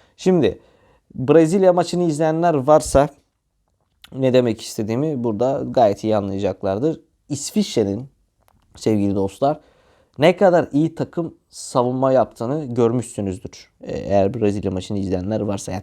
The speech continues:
takım savunmasını da zaten çok iyi yapabilen bir takım. İsviçre takımı. Burada, e, benim beklentim dediğim gibi zaten Sırbistan kazanmaktan başka hiçbir şansı yok Sırbistan'ın. E, fakat burada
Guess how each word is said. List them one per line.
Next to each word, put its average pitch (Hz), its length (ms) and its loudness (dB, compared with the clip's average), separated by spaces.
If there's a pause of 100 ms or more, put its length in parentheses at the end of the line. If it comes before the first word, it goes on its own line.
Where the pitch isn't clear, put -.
(160)
takım 214 500 2
savunmasını 131 680 -2
da 147 100 2
zaten 127 420 -2
çok 123 260 -4
iyi 113 140 -2
yapabilen 101 600 -2
bir 101 80 -2
takım. - 400 -16 (200)
İsviçre 110 480 -8
takımı. - 380 -10 (640)
Burada, 156 640 4 (400)
e, 98 360 0
benim 165 280 0
beklentim 143 560 0
dediğim 156 240 2
gibi 113 120 -2
zaten 101 260 -4
Sırbistan 110 720 -8 (300)
kazanmaktan 113 640 -2
başka 110 260 -4
hiçbir - 200 -14
şansı 85 380 -10
yok 131 140 -4
Sırbistan'ın. 110 560 -6 (540)
E, - 160 -6
fakat 151 440 0
burada 156 420 -2